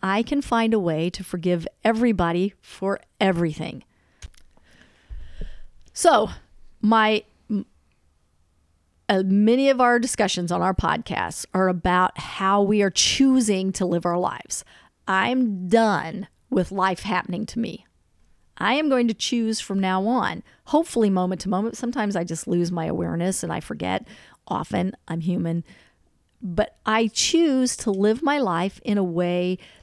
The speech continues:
that makes me feel at peace and happier. And one of those things is that anything that upsets me,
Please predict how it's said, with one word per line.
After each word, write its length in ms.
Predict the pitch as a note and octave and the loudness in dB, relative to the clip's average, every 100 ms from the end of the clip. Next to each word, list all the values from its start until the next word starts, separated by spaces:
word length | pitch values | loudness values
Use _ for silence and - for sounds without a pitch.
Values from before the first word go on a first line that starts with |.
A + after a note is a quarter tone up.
| _ | _
that 180 | G3 - | -2 0
makes 480 | F#3 F#3 F#3 - - | 0 2 0 -4 -4
me 340 | F3+ F3 E3+ _ _ _ _ _ _ _ _ _ _ _ _ | -2 -2 -6 _ _ _ _ _ _ _ _ _ _ _ _
feel 460 | _ G#3+ G#3 G3 - | _ 2 2 2 -2
at 200 | - - | -2 -2
peace 400 | G3+ F3+ E3+ - | 0 0 -2 -4
and 200 | E3+ F#3 | -4 -2
happier. 500 | F#3+ - - - - - - - - | -4 -6 -8 -8 -10 -14 -20 -14 -4
And 300 | F3 F3 E3+ | -2 0 0
one 160 | F#3 | 2
of 100 | A3 | 2
those 260 | A3 A#3 C4 | 4 2 2
things 400 | G3+ F#3 F#3 - - | -2 0 0 -2 0
is 420 | F#3 F#3 F#3 - | 2 2 0 0
that 180 | F3 - | -4 0
anything 680 | A3 B3+ C#4+ - A3+ A3 A3 - - - | 0 0 0 0 0 2 -2 -4 -20 -6
that 220 | F#3 F#3 | -2 -2
upsets 580 | - F#3+ - F#3+ F#3+ - | -4 -4 -2 -2 -2 -6
me, 260 | - - | -8 -10